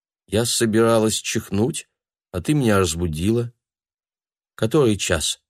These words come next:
Людмила включила свет в изголовье. «Спи. Еще совсем рано, нет семи». «Ничего себе рано! В восемь я должна быть на работе». «Верно, я ведь совсем забыла». Людмила сонно зевнула.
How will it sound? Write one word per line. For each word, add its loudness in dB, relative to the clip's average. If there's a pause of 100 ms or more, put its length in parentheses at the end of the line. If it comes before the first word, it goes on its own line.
(680)
Людмила -2
включила -6
свет -4
в -6
изголовье. -4 (460)
«Спи. -10 (500)
Еще -4
совсем -4
рано, -4
нет -4
семи». -6 (680)
«Ничего 0
себе -2
рано! 0 (500)
В -10 (120)
восемь 0
я -2
должна 0
быть -2
на -2
работе». -2 (680)
«Верно, -2
я -2
ведь -6
совсем -4
забыла». -8 (520)
Людмила 2
сонно 0
зевнула. 0